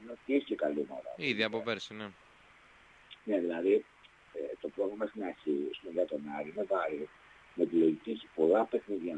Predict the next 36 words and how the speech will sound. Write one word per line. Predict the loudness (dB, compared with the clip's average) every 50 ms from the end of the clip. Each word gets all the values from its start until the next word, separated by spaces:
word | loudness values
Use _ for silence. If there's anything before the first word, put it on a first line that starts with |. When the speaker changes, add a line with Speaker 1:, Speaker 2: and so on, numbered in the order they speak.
| -4
Speaker 1:
νωρίς | -4 -4 -2 -2 -4 -4 -6 -8 -8 -8
και | -8 -6
κρίσιμα. | 0 4 4 4 4 0 -4 -8 -10 -12 -16 -20 -20 -20 -20 -20 -20 -20 -20 -20 -20 -6 -2
Γιατί | -2 0 0 0
είναι | 0 0
παιχνίδια | -2 -4 -6 -4 0 0 2 2
νοκάουτ. | 0 0 2 2 2 4 2 0 -6 -14 -20 -20 -20 _ _
Speaker 2:
Ε, | -18 -12 -6
Speaker 1:
Δεν | -4 -4
είναι | -2 -2
Speaker 2:
βέβαια. | 0 2 2 4
Speaker 1:
όμιλοι | 4 4 6 6 6 6 4
να | 2 -2
πει, | -6 -8 -8 -6
«Εντάξει, | -4 -6 -6 -6 -6 -6
μπαίνω | -6 -6 -6
σε | -8
έναν | -12 -12 -12 -12 -12 -6
όμιλο | -4 -2 -2 -2 -2 -6 -8 -14 -20 -20 -20 -20 -20 -20 -20 -6 0
και | 2
άμα | 4 4 6
κάνω | 6 6 4 4
δύο | 4 2 2
γκέλες | 4 6 6 6 6 4 2 -2 -6 -16 -20 _ _
θα | -8 -4 -4
μπορώ | -2 -2 -2
να | -4
τις | -6 -6
καλύψω». | -4 -2 0 2 0 0 -2 -4 -6 -8 -8 -8 -12 -20 -20 -20 -20 -20 -20 -20 -20 -20 -20 -20 -20 -20 -20 -20 -12 -8
Τα | -8 -6
παιχνίδια | -4 -2 -2 0 0
του | 2 4 4
Άρη | 6 6
αυτή | 4 2 2
τη | -2
στιγμή, | -2 -4 -4 -4 -6